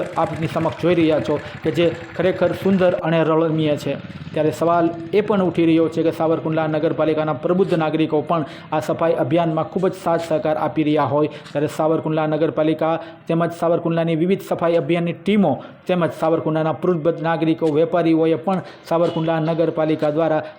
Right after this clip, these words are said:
તેમજ લોકલાડીલા ધારાસભ્ય શ્રી મહેશભાઈ કસવાલાના સુવર્ણકુંડલાના સ્વપ્નને સાકાર કરવા માટે યથા પ્રયત્નો અને સહકાર આપવો જોઈએ તેવું લોકોનું કહેવું છે.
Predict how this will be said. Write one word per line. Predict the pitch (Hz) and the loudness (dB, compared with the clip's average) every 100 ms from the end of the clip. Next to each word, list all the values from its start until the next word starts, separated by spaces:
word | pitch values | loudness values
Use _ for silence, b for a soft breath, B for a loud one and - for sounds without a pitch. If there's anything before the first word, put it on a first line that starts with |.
| - | -2
તેમજ | 190 185 - - 165 | 0 0 -2 -2 2
લોકલાડીલા | 180 185 170 165 156 | 2 2 0 2 0
ધારાસભ્ય | 139 156 156 - 185 147 135 B B - | 2 2 0 0 0 0 -2 B B -4
શ્રી | 160 165 160 | 0 2 2
મહેશભાઈ | 175 165 165 156 | 2 2 0 0
કસવાલાના | 165 - 175 170 151 143 - | -2 0 2 2 0 -2 0
સુવર્ણકુંડલાના | 190 185 - 165 160 160 147 | 0 0 0 0 0 0 0
સ્વપ્નને | 165 160 160 160 160 | -2 0 0 -2 0
સાકાર | 160 160 151 | 0 0 0
કરવા | 156 151 156 165 | 0 0 0 0
માટે | 165 151 B B B - | 0 -2 B B B -2
યથા | 170 185 185 | 0 0 2
પ્રયત્નો | 160 165 170 156 - B | 2 2 0 -2 -2 B
અને | 165 165 | -4 -2
સહકાર | - 156 156 156 | 0 0 0 0
આપવો | - - 190 | -2 0 2
જોઈએ | 175 170 143 123 - - | 4 2 2 0 -6 -2
તેવું | 175 165 147 | 2 4 2
લોકોનું | 156 156 151 131 | 2 0 0 0
કહેવું | 147 139 | 0 0
છે. | 131 | -2